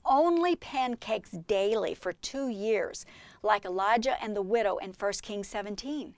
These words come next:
Sure, if everyone else is only eating pancakes.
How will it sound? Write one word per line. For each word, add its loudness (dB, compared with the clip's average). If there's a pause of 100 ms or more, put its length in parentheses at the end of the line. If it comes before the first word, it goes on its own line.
(840)
Sure, 4 (300)
if 0
everyone 2
else 2
is -6
only 2
eating -2
pancakes. -12